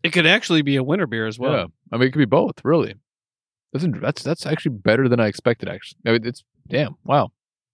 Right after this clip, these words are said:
Speaker 2: I'm
Speaker 1: Yeah.
Speaker 2: shocked, actually, because I didn't expect that.
Speaker 1: I mean, Twitter li-, seems to like it. Look at this. Look at all these people. Look at this guy.
Speaker 2: Yeah.
Speaker 1: Look at this guy.
Speaker 2: Look at, look at him.
Speaker 1: Look at
Speaker 2: With his nice suit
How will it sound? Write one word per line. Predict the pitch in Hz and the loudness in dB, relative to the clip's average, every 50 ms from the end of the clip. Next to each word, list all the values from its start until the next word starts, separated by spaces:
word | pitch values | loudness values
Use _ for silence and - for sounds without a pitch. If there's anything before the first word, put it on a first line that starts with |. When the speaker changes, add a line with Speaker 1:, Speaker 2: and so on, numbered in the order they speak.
| _ _ _ - | _ _ _ -2
Speaker 2:
I'm | 135 143 143 | 0 0 4
Speaker 1:
Yeah. | |
Speaker 2:
shocked, | - 185 208 214 135 - - 113 | 4 4 4 4 2 0 0 0
actually, | 110 - - 123 | 0 2 0 0
because | 107 101 - 120 117 | 0 2 2 4 4
I | |
didn't | 127 135 135 | 4 4 2
expect | 120 - - 151 - | 0 0 0 0 0
that. | - 147 - - _ _ _ - 320 - - | -2 -6 -8 -10 _ _ _ -20 -20 -18 -16
Speaker 1:
I | |
mean, | 117 110 113 110 | -14 -14 -14 -10
Twitter | - - 143 147 175 233 269 | -2 0 2 4 4 4 4
li-, | 208 139 95 | 4 2 0
seems | - - 135 123 110 - | 0 0 -2 -2 -2 -2
to | - 110 | -6 -6
like | 104 101 104 - | -6 -8 -8 -6
it. | - 180 | -6 -4
Look | 165 151 123 | -2 -2 -4
at | 95 | -6
this. | 85 - - - - - - - | -8 -10 -14 -14 -14 -16 -20 -20
Look | - - - - 117 117 - - - - _ _ - | -20 -20 -20 -20 -20 -20 -20 -20 -20 -20 _ _ -2
at | 202 | 0
all | 170 127 | 2 2
these | 123 - | 0 -2
people. | - - 110 - 101 98 - _ _ _ - | -4 -6 -8 -8 -10 -14 -20 _ _ _ -6
Look | 294 311 | -2 -2
at | 180 | -2
this | 135 - | -2 -2
guy. | - 107 85 - - _ _ | -4 -8 -10 -12 -16 _ _
Speaker 2:
Yeah. | - 98 120 - | -2 0 0 0
Speaker 1:
Look | - 330 320 | 0 0 -2
at | |
this | 247 175 | -2 -4
guy. | - - 104 98 - _ _ _ _ - | -4 -8 -12 -14 -16 _ _ _ _ -2
Speaker 2:
Look | 165 113 | 0 0
at, | 101 - _ _ _ - | 0 -4 _ _ _ 0
look | 226 208 | 2 2
at | 151 | 2
him. | 110 101 - _ _ _ _ _ _ _ _ _ _ _ _ _ _ _ _ _ _ | 2 0 -4 _ _ _ _ _ _ _ _ _ _ _ _ _ _ _ _ _ _
Speaker 1:
Look | 330 330 185 | -10 -6 -2
at | 131 | 2
Speaker 2:
With | 151 139 | 2 2
his | 113 104 - | 2 2 0
nice | 107 110 107 101 - | 0 2 2 2 0
suit | - - - - - 120 110 - | -2 -4 -2 2 2 2 2 2